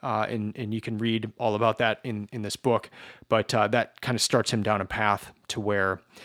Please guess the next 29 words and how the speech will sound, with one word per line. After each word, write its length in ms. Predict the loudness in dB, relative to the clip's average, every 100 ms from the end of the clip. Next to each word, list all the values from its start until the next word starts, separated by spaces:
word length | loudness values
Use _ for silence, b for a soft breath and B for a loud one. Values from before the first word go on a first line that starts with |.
| B B B B
he, 400 | -2 2 2 2 -2
<laughs> 100 | 0
he 100 | 2
says, 320 | 4 2 0 B B
"I 120 | 4 6
was, 320 | 8 6 0 -8 _ -20 B B
I 80 | 4
was 180 | 4 4
in 160 | 4
the 140 | 6 6
Office 360 | 4 2 2
of 140 | 2 2
Information 560 | 0 0 0 2 2
Sharing, 460 | 2 2 2 2 2
but 100 | 4
I 60 | 4
was 160 | 4
the 140 | 2 2
only 200 | 0 -2
employee. 480 | -2 0 0 0
So 260 | 2 4 6
I 180 | 4 2
was 540 | 2 4 4 4 0
the 180 | -2 0
Office 480 | 2 2 0 -2 -2
of 220 | -4 -6
Information 800 | -4 -4 -4 -4 -2 -4 -6 -10 -8
Sharing." 500 | -4 0 0 -2 -8 -18 B B B B B B _
And 460 | 4 6 4 2